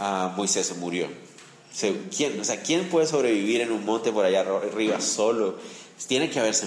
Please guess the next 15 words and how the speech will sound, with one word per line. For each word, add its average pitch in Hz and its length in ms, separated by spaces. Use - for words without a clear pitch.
muerto. 87 380
Y 107 60
entonces 120 400
eso 139 240
es 135 60
lo 123 100
que 123 80
está 98 420
viendo 101 260
ahí. 95 120
Pero 143 200
miren 170 360
que 175 120
encontramos 139 580
una, 127 680